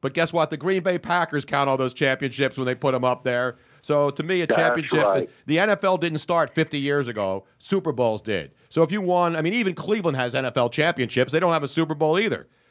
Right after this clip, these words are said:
Speaker 1: But to me, the, the whole argument of
Speaker 2: Yeah.
Speaker 1: it doesn't count unless it's a Super Bowl is ridiculous. But you
Speaker 2: Yes,
Speaker 1: can jump
Speaker 2: sir.
Speaker 1: on board, man.
Speaker 2: I,
Speaker 1: You can, you
Speaker 2: we
Speaker 1: can
Speaker 2: miss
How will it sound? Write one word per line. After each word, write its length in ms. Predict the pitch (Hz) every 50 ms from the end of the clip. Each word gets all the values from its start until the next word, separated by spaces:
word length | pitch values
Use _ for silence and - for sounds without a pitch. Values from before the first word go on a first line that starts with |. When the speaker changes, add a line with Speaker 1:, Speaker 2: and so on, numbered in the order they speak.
| _ _ _ -
Speaker 1:
But 120 | 151 151
to 80 | - 180
me, 300 | 202 220 214 202 190 180
the, 240 | 170 143 147 147 156
the 100 | 156 147 147
whole 240 | 185 190 185 170 165
argument 400 | 156 156 156 143 151 143 139 135
of 180 | 131 127 120
Speaker 2:
Yeah. 300 | 95 92 98 101 98 104
Speaker 1:
it 80 | 101 95
doesn't 280 | 170 165 127 143 131 -
count 260 | - 143 135 135 131
unless 200 | 120 120 117 120 107
it's 80 | 90
a 60 | 107
Super 260 | - - 127 110 104 98
Bowl 240 | 90 104 101 98
is 80 | 90 76
ridiculous. 640 | 82 78 - 90 82 - 78 69 62 62 - - - _ _ _ _ _ _ _ _ _ _ _ _ _ _ _ _ _ _ _ _ _ _ _ _ _ _ _ _ _ _ _ _ _ _ _ _ _ _ _ _
But 80 | - -
you 40 | 233
Speaker 2:
Yes, 60 | 226
Speaker 1:
can 120 | 247 247 190
jump 220 | 233 233 226 -
Speaker 2:
sir. 60 | 226
Speaker 1:
on 120 | 214 196 160
board, 300 | 185 202 190 165 139 120
man. 200 | 127 123 131 139
Speaker 2:
I, 20 |
Speaker 1:
You 100 | 139 165
can, 160 | - 202 -
you 80 | 92 127
Speaker 2:
we 60 | 151
Speaker 1:
can 140 | 156 160 175
Speaker 2:
miss 100 | 180